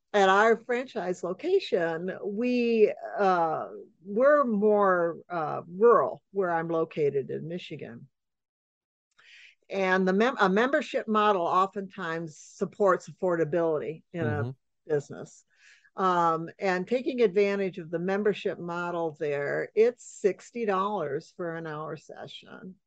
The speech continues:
Speaker 2: Mm-hmm.
Speaker 1: A, a, a pre-, you know, with a little bit of a discount, um, for multiple sessions during a month. It's a, it's an enticement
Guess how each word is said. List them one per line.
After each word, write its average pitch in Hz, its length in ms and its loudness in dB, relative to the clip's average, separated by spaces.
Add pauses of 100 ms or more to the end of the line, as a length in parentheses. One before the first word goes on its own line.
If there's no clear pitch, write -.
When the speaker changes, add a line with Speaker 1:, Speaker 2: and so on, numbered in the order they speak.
Speaker 2:
Mm-hmm. 117 320 -6 (400)
Speaker 1:
A, 175 200 -2 (580)
a, - 60 -16 (520)
a 180 80 -4
pre-, 233 600 -2
you 202 100 -2
know, 180 140 -2
with 202 240 0
a 175 80 -2
little 233 400 4
bit 208 460 2 (600)
of 185 380 0 (140)
a 180 680 0 (520)
discount, 196 800 2 (300)
um, 156 720 -4 (760)
for 214 140 8
multiple 202 420 4
sessions 160 580 -6
during 147 360 -6
a 139 60 -10
month. 131 440 -12
It's 240 180 -10
a, 269 180 -4
it's 233 240 2
an 233 120 0
enticement 226 1080 -6